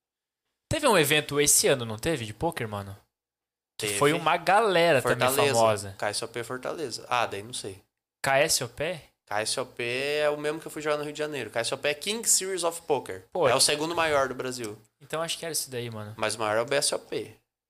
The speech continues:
Speaker 1: Mas o B S O P não teve esse ano ainda, né?
Speaker 2: Não.
Speaker 1: Então foi esse K S O P.
Speaker 2: Mas às vezes se foi, se foi uma galera famosa, pode ser uma parte que famosos fizeram, tá ligado?
Speaker 1: Pode ser, pode ser, pode ser. Pode ser.
Speaker 2: <laughs> Pode ser.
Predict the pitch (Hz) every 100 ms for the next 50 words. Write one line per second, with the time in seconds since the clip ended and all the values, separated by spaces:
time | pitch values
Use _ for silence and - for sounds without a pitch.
0 | _ 127 127 131 131 143 143 151 127 131
1 | 120 113 107 107 104 104 92 - _ _
2 | - 120 135 131 - 135 131 - - 101
3 | - _ _ _ 139 131 127 139 - 147
4 | - 143 127 - - - 135 123 123 120
5 | 120 - 127 120 113 123 127 135 131 -
6 | 139 143 143 139 135 135 - 151 - 156
7 | 151 151 - 156 180 165 104 - 95 98
8 | 98 120 - _ _ _ _ _ _ _
9 | _ _ _ _ _ _ _ _ _ _
10 | _ _ _ 113 113 - - 104 _ _
11 | _ - - _ 107 - - 113 _ _
12 | _ _ _ _ _ _ _ _ _ -
13 | 107 113 113 - 110 107 _ _ _ _
14 | _ 104 - - 151 110